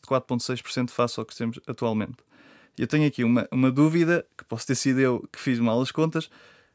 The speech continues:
mas se a dívida cresce quatro ponto seis por cento face ao montante que temos atualmente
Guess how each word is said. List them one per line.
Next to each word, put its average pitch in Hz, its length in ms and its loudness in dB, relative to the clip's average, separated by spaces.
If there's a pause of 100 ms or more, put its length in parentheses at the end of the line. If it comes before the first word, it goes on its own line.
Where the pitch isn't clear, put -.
(220)
mas 131 180 2
se 151 140 4
a 151 40 8
dívida 175 460 0
cresce - 640 0
quatro 139 240 -2
ponto 143 180 -2
seis 117 220 -2
por - 80 -10
cento 120 160 0
face 117 240 -2
ao 123 40 0
montante 113 300 0
que - 140 -12
temos 117 160 -2
atualmente 120 640 0